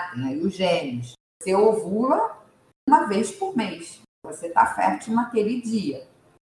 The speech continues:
É difícil você determinar exatamente o momento da ovulação. Tem alguns métodos até que vão se propor a, a, a saber, né? A, o corpo emite sinais. O espessamento do muco,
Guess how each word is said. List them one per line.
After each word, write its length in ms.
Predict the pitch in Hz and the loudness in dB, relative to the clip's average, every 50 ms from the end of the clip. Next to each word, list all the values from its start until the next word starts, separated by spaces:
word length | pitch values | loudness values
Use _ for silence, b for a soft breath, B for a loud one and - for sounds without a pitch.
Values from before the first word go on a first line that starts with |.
| _ _ - | _ _ -14
É 40 | - | -12
difícil 400 | - - 202 208 208 - 233 202 | -8 -4 -2 -2 0 0 0 0
você 280 | 220 226 220 - 220 | 0 0 2 2 2
determinar 800 | 196 208 202 202 208 196 196 196 190 185 190 190 - - - - | 2 2 2 2 2 2 2 2 2 4 4 4 4 4 2 0
exatamente 1040 | 208 247 294 320 262 226 190 226 240 247 220 - 269 262 247 240 220 214 226 - - | 2 2 4 4 2 4 8 8 8 8 8 6 6 6 6 6 4 4 2 0 2
o 40 | 240 | 2
momento 440 | 233 240 233 220 208 208 208 - 214 | 4 4 4 2 2 0 -2 -4 -2
da 140 | 220 226 | -2 0
ovulação. 680 | 226 226 220 226 233 254 294 - - - 233 - - - - - - | 0 0 -2 -4 -4 -4 -4 -4 -2 -2 -2 0 -2 -4 -8 -12 -8
Tem 140 | 254 269 302 | 0 6 8
alguns 400 | 294 269 247 269 277 254 214 202 | 8 8 8 8 6 4 4 4
métodos 640 | 208 214 226 233 233 226 208 196 202 170 170 - | 4 6 6 6 4 2 0 -4 -6 -8 -2 2
até 600 | 175 165 160 - 180 185 196 208 202 - - - - _ _ | 4 4 4 4 2 2 2 2 0 -4 -12 -20 -20 _ _
que 80 | - 190 - | -6 -4 0
vão 220 | - 185 185 202 208 | 4 4 4 4 2
se 220 | - - - 214 | 0 -2 -4 -4
propor 720 | - - 202 190 - - - 175 175 185 185 208 - - - | -2 0 0 0 0 -2 -2 0 2 4 4 2 2 -2 0
a, 680 | - 160 170 170 - 185 196 196 - - - - - - - - _ - | 4 6 8 10 10 10 8 8 4 0 -4 -8 -12 -16 -20 -8 _ 2
a, 380 | 156 160 156 151 - - 151 | 4 6 6 6 6 6 4
a 40 | 156 | 4
saber, 720 | 160 - - 190 185 185 185 170 175 180 180 170 156 151 | 4 6 6 6 6 6 4 -2 -2 0 2 2 2 2
né? 140 | 151 160 170 | 0 0 2
A, 500 | 185 202 202 - - 135 139 143 - 139 135 135 - - - | 2 4 4 4 4 4 4 4 2 2 -2 -4 -6 -8 -10
o 60 | - - - | -12 -12 -8
corpo 280 | - 165 180 175 - 190 | -6 -6 -6 -6 -6 -6
emite 500 | 180 175 180 202 233 247 - - - 185 | -4 -2 0 2 2 2 2 0 -4 -8
sinais. 680 | - - - 175 165 - - - - - 254 - - - | -8 -10 -10 -10 -12 -2 2 2 2 2 0 -4 -10 -16
O 500 | - - - _ _ _ _ _ - - | -20 -20 -20 _ _ _ _ _ -20 -4
espessamento 680 | - 170 170 170 - 160 160 156 160 160 165 165 165 165 | 0 2 2 4 4 2 2 2 -2 -6 -8 -8 -8 -6
do 120 | - 220 | -2 2
muco, 920 | 226 226 202 196 202 214 214 214 214 208 202 190 - - - 330 330 - - | 2 4 4 4 4 4 4 4 2 2 2 0 -2 -4 -2 -2 -2 -2 -4